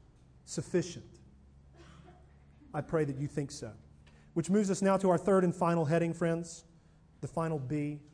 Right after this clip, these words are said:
of the morning. The first, beware. The second, boast. The third, benediction.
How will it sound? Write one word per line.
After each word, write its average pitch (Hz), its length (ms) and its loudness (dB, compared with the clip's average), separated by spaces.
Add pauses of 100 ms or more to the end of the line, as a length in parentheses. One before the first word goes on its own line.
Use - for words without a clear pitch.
(540)
of 131 140 -12
the 139 60 -8
morning. 131 380 -8 (440)
The 151 60 -14
first, 165 400 -2
beware. 143 400 -2
The 135 100 -8
second, 147 440 -8
boast. 127 380 -10
The 127 80 -16
third, 143 400 -4
benediction. 127 540 -10